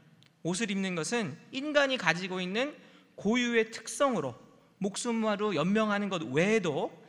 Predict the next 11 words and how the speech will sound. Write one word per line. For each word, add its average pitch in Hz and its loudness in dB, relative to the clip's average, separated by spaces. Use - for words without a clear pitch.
사람의 208 2
사람됨을 220 2
드러내는 208 0
것을 190 -2
그 - -4
목적으로 202 -4
하기 202 -4
때문이겠구나라는 165 -2
생각을 196 0
하게 202 -2
되었습니다. 147 -6